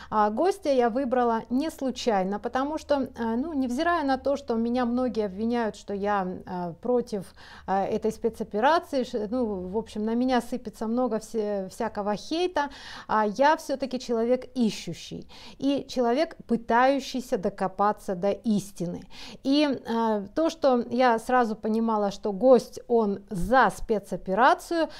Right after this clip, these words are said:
для меня это было как такой, знаете,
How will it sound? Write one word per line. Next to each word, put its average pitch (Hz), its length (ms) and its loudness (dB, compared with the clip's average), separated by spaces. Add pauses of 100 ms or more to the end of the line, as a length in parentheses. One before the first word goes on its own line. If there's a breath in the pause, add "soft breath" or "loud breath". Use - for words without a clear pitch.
(140 loud breath)
для 214 180 4
меня 220 460 2
это 196 240 -4
было 196 460 2 (200)
как 190 480 -2
такой, 190 340 -4
знаете, 180 460 -4